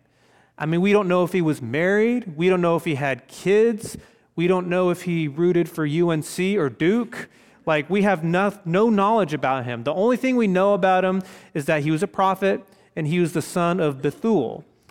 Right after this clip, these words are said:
Other than that, he's not mentioned anywhere else in Scripture, aside from being quoted,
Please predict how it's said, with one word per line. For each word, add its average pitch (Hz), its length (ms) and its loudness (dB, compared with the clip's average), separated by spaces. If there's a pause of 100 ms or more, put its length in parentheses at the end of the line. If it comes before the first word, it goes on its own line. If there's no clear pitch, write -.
(180)
Other 226 240 2
than 220 180 0
that, 202 300 0
he's 196 200 0
not 208 280 0
mentioned 185 520 -2
anywhere 180 420 2
else 165 260 0
in 156 80 -4
Scripture, 220 560 -6
aside 226 500 -2
from 190 180 -4
being 156 300 -2
quoted, 147 600 0